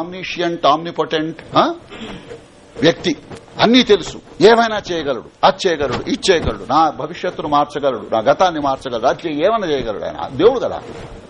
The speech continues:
ఇప్పుడు మనకు మ్యాథమెటిక్స్ లో ఆన్సర్ రానప్పుడు ఎక్స్ అని చెప్పాను అనుకుని ప్రొసీడ్ అవుతాం.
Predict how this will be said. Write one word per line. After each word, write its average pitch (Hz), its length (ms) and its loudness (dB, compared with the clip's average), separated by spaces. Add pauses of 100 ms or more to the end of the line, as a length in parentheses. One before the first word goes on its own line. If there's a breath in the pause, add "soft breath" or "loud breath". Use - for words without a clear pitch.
(960)
ఇప్పుడు 131 160 -2
మనకు 139 200 4
మ్యాథమెటిక్స్ 170 640 0
లో 147 180 4
ఆన్సర్ 147 400 -2
రానప్పుడు 147 680 -4 (380 loud breath)
ఎక్స్ 165 260 2
అని 202 120 2
చెప్పాను 175 340 0
అనుకుని 165 280 -6
ప్రొసీడ్ 143 320 -4
అవుతాం. 98 240 -6